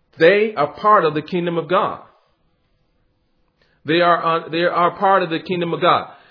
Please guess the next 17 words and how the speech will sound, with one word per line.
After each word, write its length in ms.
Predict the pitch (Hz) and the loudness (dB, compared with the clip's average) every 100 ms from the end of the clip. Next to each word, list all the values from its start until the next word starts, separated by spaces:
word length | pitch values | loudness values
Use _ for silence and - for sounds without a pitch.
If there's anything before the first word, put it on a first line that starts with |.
| _ _ | _ _
And 160 | 131 135 | -8 -4
so, 280 | 196 160 143 | 2 2 2
being 260 | 165 226 208 | 0 2 0
that 160 | 196 | 0
they 120 | 190 | 0
are 160 | 170 - | 0 -2
part 260 | - 190 180 | -2 0 0
of 80 | 156 | -4
the 80 | |
king-, 260 | 156 175 170 | -8 -10 -10
ki-, 280 | - 180 - | -8 -10 -4
kingdom 300 | 202 175 156 | -4 -2 -4
of 100 | 143 | -2
God, 360 | 190 160 120 | 0 0 -2
we 160 | 175 233 | -4 -2
have 260 | 214 190 | -2 -4
to, 140 | - | -8